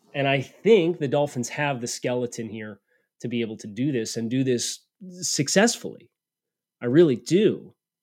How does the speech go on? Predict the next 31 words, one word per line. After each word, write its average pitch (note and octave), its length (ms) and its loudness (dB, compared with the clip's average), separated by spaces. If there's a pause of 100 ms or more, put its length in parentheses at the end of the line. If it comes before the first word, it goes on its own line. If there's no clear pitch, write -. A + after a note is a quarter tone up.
(720)
I C#3+ 60 -4
think D#3 160 2
Ter-, C#3 240 -8
between B2+ 340 -4
Terron B2+ 360 0
Armstead, C3 680 -2 (520)
Connor C#3+ 280 -4
Williams, C3 420 0
Robert B2 320 -6
Hunt, A#2 380 -10 (1200)
Alec C3+ 320 -4
Ingold, A2+ 460 -6 (1400)
you've C3 220 -2
got C#3 180 2
a, C3 480 -4
a, B2 40 -4
a A#2 40 -6
good C#3 560 -2 (1300)
staple B2+ 800 -2
to C3+ 80 -4
work D3+ 280 0
with. - 280 -14
But C3 260 -2
you're B2+ 340 -2
probably, E3 680 4
when D3+ 200 0
you C3+ 80 2
play E3 220 4
the - 100 0
Patriots, C#3+ 480 -4
gonna B2 300 0